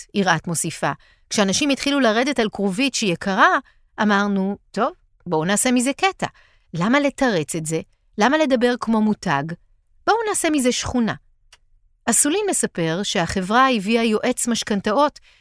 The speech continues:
שיעשה לייב ויסביר לאנשים איך לקחת משכנתה על כרובית. מפה, המשרד נסק. חסלת הייתה נקודת המפנה מבחינתנו.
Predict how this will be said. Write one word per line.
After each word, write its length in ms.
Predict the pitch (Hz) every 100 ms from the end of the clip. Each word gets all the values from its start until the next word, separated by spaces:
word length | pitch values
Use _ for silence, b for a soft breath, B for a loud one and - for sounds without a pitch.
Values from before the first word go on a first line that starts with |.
| b
שיעשה 400 | - 214 185 -
לייב 360 | 226 214 262 247
ויסביר 380 | 180 175 190 233
לאנשים 640 | 220 190 180 - 311 185 - _ _ _
איך 180 | 247 233
לקחת 400 | 294 240 202 220
משכנתה 560 | 220 - - 165 160 160
על 100 | 160
כרובית. 600 | - 190 180 135 - - _ _ _ _ _ _ _ _ _ _ _ _ b b b b
מפה, 380 | 311 349 247 226 247 _ _ -
המשרד 560 | 214 190 - 202 190 185
נסק. 540 | 214 - - 139 - - _ _ _ _
חסלת 460 | - 247 262 262 294
הייתה 220 | 285 262
נקודת 400 | 247 233 226 240
המפנה 420 | 240 214 - 226
מבחינתנו. 640 | 233 - - 151 - 139 110